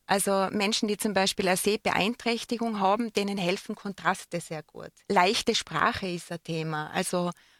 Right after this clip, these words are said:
verfass ich Angebote so, dass sie in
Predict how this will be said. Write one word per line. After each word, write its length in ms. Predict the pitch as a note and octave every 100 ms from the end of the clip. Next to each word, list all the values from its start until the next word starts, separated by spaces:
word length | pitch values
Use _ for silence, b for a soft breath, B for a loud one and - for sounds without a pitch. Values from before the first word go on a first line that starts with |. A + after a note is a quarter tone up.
| b
verfass 560 | _ A3 G3+ F#3+ G#3 -
ich 360 | A3 A3+ A3+ F3+
Angebote 640 | G#3+ A#3 - G#3 A3 G#3+
so, 480 | - G3 G3+ A#3 C#4 - _ _ b b b -
dass 160 | G#3 -
sie 140 | F#3
in 300 | G#3 G3+ G3